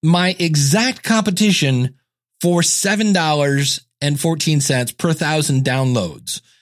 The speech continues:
And that's just bad business, promoting your competition. Now, let's back up a second.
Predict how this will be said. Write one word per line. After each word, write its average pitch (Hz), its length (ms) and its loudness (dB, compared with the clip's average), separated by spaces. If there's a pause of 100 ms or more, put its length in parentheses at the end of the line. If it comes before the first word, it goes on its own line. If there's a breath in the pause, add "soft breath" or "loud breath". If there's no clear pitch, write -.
(320 soft breath)
And 147 600 0 (360)
that's 180 320 0
just 156 320 0
bad 156 540 2
business, 135 400 0
promoting 196 720 0
your 156 600 0 (200 soft breath)
competition. 156 680 -2
Now, 143 220 0
let's 175 320 -4
back 190 280 -2
up 175 140 -2
a 151 40 -2
second. 113 400 -4